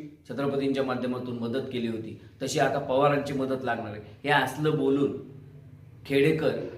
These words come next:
स्वतःचं पोट भरू शकतात किंवा चार टाळ्या मिळवू शकतात. पण टाळ्या वाजवणाऱ्यांनी सुद्धा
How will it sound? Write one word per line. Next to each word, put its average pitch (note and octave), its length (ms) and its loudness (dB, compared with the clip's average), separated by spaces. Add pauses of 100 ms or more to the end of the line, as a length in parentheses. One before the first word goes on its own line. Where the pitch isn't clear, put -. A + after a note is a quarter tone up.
स्वतःचं D#3+ 520 6
पोट D#3 240 4
भरू C#3 280 2
शकतात A2 420 -2 (300)
किंवा C#3+ 320 2 (300)
चार C#3+ 200 6 (160)
टाळ्या C#3+ 280 10
मिळवू B2 300 0
शकतात. G2+ 340 -10 (260)
पण A2 100 -6 (140)
टाळ्या C#3 300 8
वाजवणाऱ्यांनी D3 800 6
सुद्धा B2 360 0